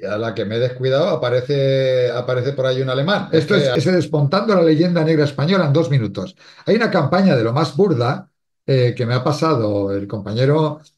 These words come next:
Speaker 1: eh, y que él mismo dice, "Pero si es que se puede desmontar en nada", en el que sale este señor, en plan, "Vamos a un señor experto y a un señor, eh, original de, de, de, de, de nuestra América, que va a decir,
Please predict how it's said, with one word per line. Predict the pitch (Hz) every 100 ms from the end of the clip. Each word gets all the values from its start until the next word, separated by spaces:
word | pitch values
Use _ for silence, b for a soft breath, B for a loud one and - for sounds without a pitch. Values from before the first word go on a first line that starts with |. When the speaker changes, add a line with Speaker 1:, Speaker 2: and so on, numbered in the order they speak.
| _
Speaker 1:
eh, | - 135 135 147
y | 139 139
que | 135 123 127
él | 131
mismo | 139 131 135
dice, | 120 107
"Pero | 104 101
si |
es | -
que | 139
se | 165
puede | 156 156
desmontar | 127 127 127 120
en | 117
nada", | 175 208 - - _ _ _ -
en | 127
el | 117
que | 120
sale | 143 135
este | 131 131
señor, | 120 127 170 151
en | 127
plan, | 135 127 120 B B -
"Vamos | 135 139
a | 131
un | 131
señor | 135 127
experto | 113 - 202 190 - 135 127
y |
a | 123
un | 135 123
señor, | 127 123 131 127 B B B
eh, | 127 120 117 110 101 92
original | 101 120 - 127 170 160 143
de, | 139 131 131 b b -
de, | 139 135 131
de, | 127 123
de, | 120 123 120
de | 127
nuestra | 127 131 127 135
América, | 190 208 196 196
que | 156
va | 139
a |
decir, | 139 131 151 180 180